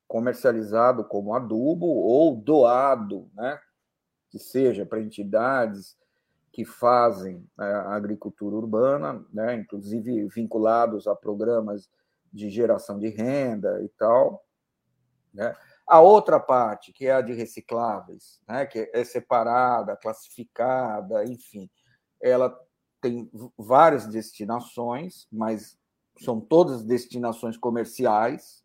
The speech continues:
né? Os recicláveis são comercializados, de acordo com o tipo de material, o valor é maior ou menor, né? Portanto, o parceiro privado, é, vai, vai receber. E a outra parte, que é a parte,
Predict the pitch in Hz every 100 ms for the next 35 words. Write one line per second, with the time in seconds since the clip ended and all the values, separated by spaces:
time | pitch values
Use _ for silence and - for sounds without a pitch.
0 | _ 101 156 180 - _ _ _ - 104
1 | - 107 113 110 104 - 147 180 131 123
2 | 113 117 104 104 107 127 147 120 110 -
3 | 127 135 117 110 113 110 117 110 110 110
4 | 113 110 - _ _ _ 113 107 113 110
5 | 110 110 127 117 120 120 113 156 185 135
6 | 147 156 202 _ _ 117 131 - 113 -
7 | 117 110 98 110 - 113 101 117 107 107
8 | - _ _ _ _ _ - 101 101 98
9 | 95 _ 101 120 160 131 - 120 - 101
10 | 127 120 107 139 135 135 180 - _ _
11 | _ _ 302 311 185 151 - 104 - 180
12 | 156 123 104 - 139 139 135 131 - -
13 | 117 113 - 107 101